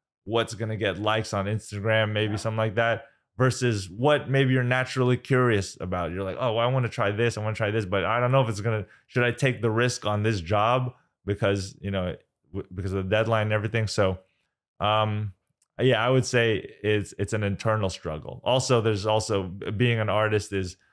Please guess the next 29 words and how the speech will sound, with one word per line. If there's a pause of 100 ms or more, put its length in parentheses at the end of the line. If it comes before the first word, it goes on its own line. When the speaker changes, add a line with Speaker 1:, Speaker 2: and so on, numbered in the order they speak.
(180)
Speaker 1:
always
the, (120)
for
me,
the
internal
struggle
of, (400)
"Can
I
do
this
forever?"
You
know,
is
this
gonna, (260)
you
know, (100)
it's, (760)
it,
it
almost
seems
fake
that
I
can